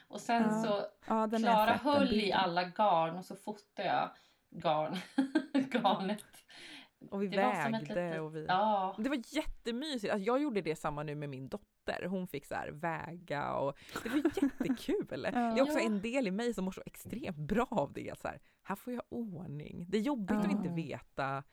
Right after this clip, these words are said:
Speaker 3: Eller jag kan bli stressad över att inte veta vad det är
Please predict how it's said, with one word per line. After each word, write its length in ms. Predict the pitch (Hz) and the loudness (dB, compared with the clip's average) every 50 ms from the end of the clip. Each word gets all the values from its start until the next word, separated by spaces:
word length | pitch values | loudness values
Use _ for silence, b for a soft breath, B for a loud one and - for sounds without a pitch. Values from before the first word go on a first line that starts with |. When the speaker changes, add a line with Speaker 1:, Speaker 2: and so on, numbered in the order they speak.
| b b b b b b b | b b b b b b b
Speaker 3:
Eller 160 | - 196 208 214 | 2 4 6 6
jag 120 | 220 214 | 4 4
kan 100 | 277 254 | 0 -2
bli 100 | 240 220 | -4 -4
stressad 520 | - - 240 - - - - - - - | -6 -6 -8 -8 -10 -12 -8 -8 -4 -2
över 140 | 190 160 160 | -2 -2 -2
att 60 | 170 | -4
inte 200 | - 180 160 - 139 | -6 -8 -8 -8 -10
veta 680 | 143 147 160 220 240 208 156 135 - - - - 294 - _ _ - | -10 -8 -8 -6 -6 -6 -6 -10 -12 -14 -10 -10 -10 -10 _ _ -10
vad 180 | - 147 147 139 | -4 -2 -2 -2
det 60 | - - | -2 -2
är 360 | - - - - - - | -4 -6 -6 -6 -10 -10